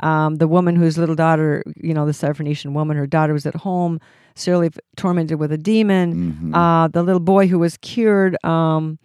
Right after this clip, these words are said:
Speaker 1: the child who was cured in Matthew
Speaker 2: That was
Speaker 1: seventeen, eighteen.
Speaker 2: throwing, throwing
Speaker 1: Yeah, and
Speaker 2: himself into the fire.
Speaker 1: Yeah, and, and that's another thing. When the demons leave, a lot of times there is a manifestation,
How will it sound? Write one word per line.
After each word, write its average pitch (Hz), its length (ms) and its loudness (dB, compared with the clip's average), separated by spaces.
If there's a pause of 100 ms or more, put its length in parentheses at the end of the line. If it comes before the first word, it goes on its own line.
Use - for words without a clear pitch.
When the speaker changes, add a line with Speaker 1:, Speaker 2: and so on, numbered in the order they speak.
(140)
Speaker 1:
the 160 100 -8
child 185 380 0
who 180 60 -2
was 165 120 -6
cured 180 360 -2
in 160 220 -4
Matthew 165 360 -4
Speaker 2:
That - 40 -8
was - 20 -
Speaker 1:
seventeen, 165 500 -2
eighteen. 165 160 -2
Speaker 2:
throwing, 82 360 -2 (200)
throwing 87 240 -6
Speaker 1:
Yeah, 160 60 -2
and - 100 0 (200)
Speaker 2:
himself 82 260 -4
into 117 180 -6
the 80 140 -6
fire. - 200 -10
Speaker 1:
Yeah, 233 380 4
and, 202 200 2
and 208 180 2
that's 226 180 0
another 196 220 2
thing. 170 140 0
When 170 100 0
the 170 80 0
demons 196 400 -2
leave, 180 200 2
a 175 40 0
lot 165 160 2
of 156 60 -2
times 151 200 -2
there 170 160 2
is 190 140 2
a 208 60 2
manifestation, 185 840 0